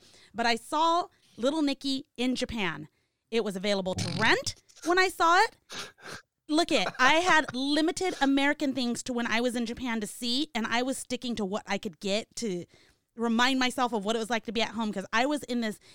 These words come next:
immensely cultural environment that I was just like a sore thumb sticking out, okay? It wa-,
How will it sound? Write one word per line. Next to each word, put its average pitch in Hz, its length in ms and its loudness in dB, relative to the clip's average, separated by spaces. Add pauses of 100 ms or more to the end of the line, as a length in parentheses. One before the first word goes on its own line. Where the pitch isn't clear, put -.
(120)
immensely 269 600 2
cultural 240 840 -2 (380)
environment 247 840 0 (340)
that 226 400 4 (240)
I 240 220 2
was 240 280 -2 (400)
just - 380 -4 (320)
like 240 160 -4
a 214 40 -6
sore 269 320 0
thumb 220 240 -2
sticking 190 380 -6
out, 147 220 -8
okay? 185 680 -2
It 214 100 -4
wa-, 240 120 2